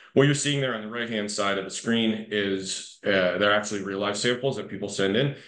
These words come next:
Um, those are samples that we processed a number of years ago. Um, that looks like that at our, at our office just about every morning.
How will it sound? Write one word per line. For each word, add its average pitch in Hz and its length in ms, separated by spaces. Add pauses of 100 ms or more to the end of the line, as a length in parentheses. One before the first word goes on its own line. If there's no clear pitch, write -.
(180)
Um, 90 300
those 95 160
are 92 40
samples 101 360
that 95 80
we 92 60
processed 98 500
a - 20
number 90 220
of 92 80
years 107 180
ago. 104 400 (260)
Um, 90 500
that 92 240
looks 98 300
like 98 220
that 98 320
at 95 60
our, 95 400
at 98 60
our 92 100
office 92 400
just 143 240
about 107 200
every 95 200
morning. 117 420